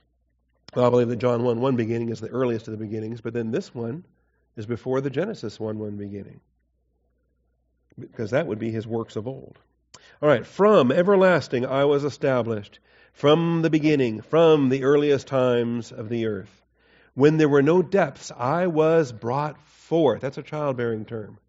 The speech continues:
And now we start to realize he didn't kana me as a purchase or a theft, didn't build him, didn't create him, he birthed him. "Before the mountains were settled, before the hills, I was brought forth." There it is again.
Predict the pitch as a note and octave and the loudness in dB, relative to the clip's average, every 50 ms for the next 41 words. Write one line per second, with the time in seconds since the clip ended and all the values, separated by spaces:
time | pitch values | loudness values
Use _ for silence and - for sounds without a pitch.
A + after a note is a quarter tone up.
0 | _ _ _ _ _ _ _ _ _ _ _ _ _ _ _ A2 G#2+ A#2 A#2+ B2 | _ _ _ _ _ _ _ _ _ _ _ _ _ _ _ -4 -2 0 0 -2
1 | A#2 - - C3+ B2 - C3 A#2+ C#3+ D3 C#3 C3+ B2+ A#2+ A#2 A2+ G#2 A#2+ A#2+ C#3 | -2 -2 -2 -4 -2 -2 -4 -2 0 2 2 2 2 2 0 0 -2 -4 -4 -4
2 | D3+ C#3+ B2+ - - C#3 C3 C#3+ D3+ D3+ C#3+ C#3 C#3 C3 B2 A#2 - A2 - - | -4 -4 -6 -6 -4 -2 0 0 2 2 2 2 0 0 -2 -2 -4 -6 -6 -6
3 | E3+ E3+ - A3 G3 - C3+ A#2+ G#2 G#2 - C3+ F3+ G#3 - - _ _ _ _ | -6 -4 -6 -10 -10 -6 -4 -4 -4 -4 -4 -4 -6 -6 -8 -12 _ _ _ _
4 | _ _ _ _ _ - B2 B2 B2+ A#2 A2+ A2 G2 C3 C3 D3 E3 D#3 C#3 D3+ | _ _ _ _ _ -4 -2 0 0 0 -2 -2 2 4 4 4 4 2 2 2
5 | F3 G#3 A#3+ B3 - _ _ _ _ _ _ _ _ _ B2 C#3 C#3+ C3 B2+ B2 | 2 0 0 -4 -8 _ _ _ _ _ _ _ _ _ -2 0 0 0 0 -2
6 | A2 - - C#3 C3 A#2+ A#2 A#2+ C3 D#3+ G#3 G3 C#3+ A2+ D3+ C#3+ C#3 C#3+ E3+ G3 | -4 -6 -4 -2 0 0 0 2 2 0 0 -2 -4 -2 0 2 2 2 0 -2
7 | G#3 F3+ C3 D#3+ E3+ F3 F3 C#3 C3+ - - F3+ F3+ F3+ D#3 - - - - C#3+ | -6 -8 -8 -6 -4 -4 -4 -6 -6 -6 -4 -2 -2 -2 -2 -4 -8 -10 -6 -4
8 | D3 C3+ A#2+ G#2+ G#2 G2+ G2 F#2+ - - _ _ _ _ _ _ _ _ _ _ | -2 -2 -2 -4 -6 -8 -10 -14 -16 -18 _ _ _ _ _ _ _ _ _ _
9 | _ _ _ _ _ _ _ _ _ _ _ _ _ _ _ _ _ _ _ A#2 | _ _ _ _ _ _ _ _ _ _ _ _ _ _ _ _ _ _ _ -10
10 | A2+ - D3 D3 D3+ D3 C3+ B2+ C3 C#3+ E3 F3+ D#3+ D#3 C3+ D#3+ E3 - - - | -6 0 2 4 4 4 4 4 4 4 4 2 0 -4 -4 -4 -4 -4 -2 0
11 | E3 E3 C#3+ C3+ C3 C3+ C3 - C#3+ C#3 C3+ C#3 A#2 A2 D#3+ F3 D#3+ C3 B2 A2+ | 2 2 2 2 0 -2 -2 0 0 0 2 0 0 0 0 2 2 2 2 2
12 | A#2 - A#2+ B2+ C#3 D3+ D#3+ E3 D#3 D3 D3 D3 D3 D3 D3 C#3+ C3 C#3 A#2+ G2+ | -2 -4 -4 -2 0 0 0 0 0 0 0 0 0 0 0 -2 -4 -6 -12 -8
13 | - B2 B2 B2+ C3+ C3 C3 - - _ - D3 D3 B2 A2+ A2 A2 A#2+ B2 B2 | -4 -2 0 0 0 0 -2 -6 -12 _ -4 -2 0 0 -2 -4 -6 -6 -6 -6
14 | C3 B2+ C3 C#3 C#3 C#3 B2+ A2+ G#2+ | -6 -6 -6 -6 -6 -6 -6 -6 -8